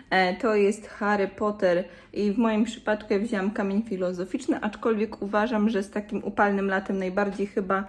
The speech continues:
e, kojarzy mi się część, e, siódma, czyli Insygnia Śmierci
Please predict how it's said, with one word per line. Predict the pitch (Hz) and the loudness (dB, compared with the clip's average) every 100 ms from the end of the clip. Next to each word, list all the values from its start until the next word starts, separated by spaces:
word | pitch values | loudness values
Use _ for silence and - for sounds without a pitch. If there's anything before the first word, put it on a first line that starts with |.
| - - - | -10 -20 -8
e, | - 180 180 180 | 0 2 2 -2
kojarzy | - 196 196 190 220 185 175 | -2 0 2 2 2 0 -2
mi | 185 202 | 0 -2
się | 208 202 180 202 - - - - | -2 0 0 -2 -12 -20 -10 2
część, | 226 220 220 - - - - - - | 4 4 2 -2 -12 -14 -12 -8 -4
e, | - 202 202 202 | 0 4 4 4
siódma, | 220 262 233 214 185 202 - | 2 2 4 4 4 2 -4
czyli | - 180 | -10 -6
Insygnia | 180 - 170 180 185 | -6 -4 -4 0 0
Śmierci | 202 269 254 254 - 220 | 2 4 4 2 -4 -4